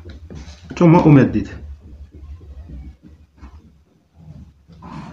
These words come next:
بطبيعة الحال الزاوية قائمة. إذن دي واحد عمودي على دي، دي واحد، عفوًا،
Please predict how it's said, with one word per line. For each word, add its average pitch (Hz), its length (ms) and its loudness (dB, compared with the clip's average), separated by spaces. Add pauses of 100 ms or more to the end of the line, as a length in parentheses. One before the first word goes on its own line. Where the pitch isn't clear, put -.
(1300)
بطبيعة 113 260 0
الحال 110 200 2
الزاوية 113 340 4
قائمة. 127 640 -2 (420)
إذن 131 280 4
دي 131 300 6
واحد 131 440 2 (1300)
عمودي 143 500 6
على 139 420 0 (340)
دي، 156 440 2 (380)
دي 123 220 0
واحد، 120 340 0
عفوًا، 135 420 -2